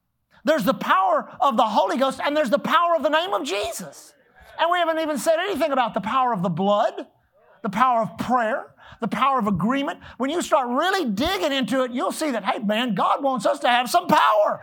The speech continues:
not to be some dead religious organization that can't do anything for anybody, but for anybody that walks in through that door that has any kind of a problem, we've got an answer in the power of God. That's why God showed us in the book of First Corinthians that our faith would not be in the wisdom of man,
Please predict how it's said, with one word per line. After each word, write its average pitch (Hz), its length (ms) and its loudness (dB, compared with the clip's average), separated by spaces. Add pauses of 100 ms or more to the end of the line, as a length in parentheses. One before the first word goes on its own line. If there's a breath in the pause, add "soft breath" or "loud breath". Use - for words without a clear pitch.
(240 loud breath)
not 311 220 0
to - 80 -6
be 302 140 -2
some 233 480 0
dead 277 300 0
religious 247 460 -4
organization 214 680 -2
that 233 80 -6
can't 240 240 -2
do 302 140 0
anything 226 320 -4
for 185 120 -8
anybody, 180 380 -2 (220 loud breath)
but 285 180 2
for 262 120 2
anybody 339 460 2
that 269 120 2
walks 262 260 0
in 262 140 0
through 262 120 0
that 349 220 2
door 277 180 0
that 269 100 -2
has 233 200 -2
any 381 220 -6
kind 262 240 0
of 214 80 -4
a 196 80 -2
problem, 240 540 0 (200 loud breath)
we've 359 220 0
got 294 180 2
an 233 100 -6
answer 330 340 -2
in 294 60 0
the 302 80 0
power 247 320 0
of 359 120 -4
God. 302 360 2 (680 loud breath)
That's - 280 -2
why 254 220 -2
God 240 400 0
showed - 420 0
us 247 260 -2
in 247 120 -4
the 247 60 -2
book 226 180 -4
of 202 80 -10
First 247 240 -4
Corinthians 269 440 -6
that 220 100 -2
our 233 180 -2
faith 330 240 0
would 240 140 -4
not 240 200 -6
be 262 140 -4
in 247 100 -2
the 226 80 0
wisdom 247 720 -2
of 196 120 -4
man, 160 460 -12